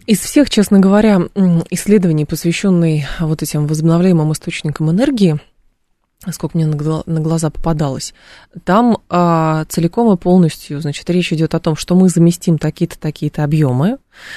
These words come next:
Вот, хотя на примере тех же самых, а, европейцев было понятно, что когда отказывались от, а, значит, российских ресурсов,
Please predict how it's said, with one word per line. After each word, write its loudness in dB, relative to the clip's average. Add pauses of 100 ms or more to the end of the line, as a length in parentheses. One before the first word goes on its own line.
(140)
Вот, 0
хотя 2
на 4
примере 2
тех 0
же -4
самых, 0
а, 0
европейцев -2
было 2
понятно, 0
что -2 (340)
когда 0
отказывались -2
от, -2
а, -8
значит, -10
российских -6
ресурсов, -6